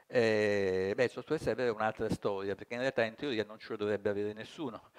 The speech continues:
Eh, quando prima Violet e poi Miniscape sono fallite,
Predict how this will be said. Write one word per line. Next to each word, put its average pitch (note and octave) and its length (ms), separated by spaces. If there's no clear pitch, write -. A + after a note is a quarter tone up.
Eh, F#2+ 260
quando G#2 640
prima C3 400
Violet G#2+ 460
e G#2+ 80
poi A#2+ 180
Miniscape A2+ 520
sono G2 260
fallite, B2 760